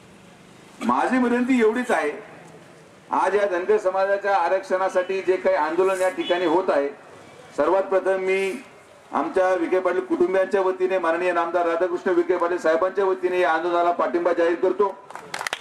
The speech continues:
त्याचबरोबर मी जे काही आमचे युवक मित्र आहेत, जे सगळे युवक आज या मेगा भरतीच्या दृष्टिकोनातून ही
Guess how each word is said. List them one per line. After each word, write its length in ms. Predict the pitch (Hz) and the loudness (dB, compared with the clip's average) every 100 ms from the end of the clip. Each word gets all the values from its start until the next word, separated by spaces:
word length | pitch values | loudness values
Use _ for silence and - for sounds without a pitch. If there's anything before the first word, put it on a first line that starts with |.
| - - - - - - | -6 -6 -6 -8 -6 -6
त्याचबरोबर 680 | 180 196 233 208 190 170 160 - - - - - - - | -4 -4 -2 -2 -2 -4 -6 -8 -12 -10 -10 -10 -14 -6
मी 160 | 131 175 | 0 0
जे 220 | 202 190 202 | 2 0 2
काही 220 | 214 214 | 2 2
आमचे 280 | 202 202 180 | 2 0 2
युवक 280 | 180 202 185 | 2 0 -4
मित्र 220 | 185 190 | 0 2
आहेत, 280 | 165 - 196 - - - - - - - 226 | 2 0 -4 -6 -18 -20 -20 -20 -20 -12 -2
जे 100 | 359 | 0
सगळे 240 | 180 180 196 | 2 2 2
युवक 380 | 175 180 196 - | 2 2 0 -2
आज 260 | 175 180 185 | -2 0 0
या 80 | 175 | 0
मेगा 240 | 175 190 | 0 2
भरतीच्या 460 | 175 165 185 180 180 | 0 -2 0 0 0
दृष्टिकोनातून 760 | 165 - 180 185 185 180 | -2 -2 0 2 0 0
ही 80 | 190 | 0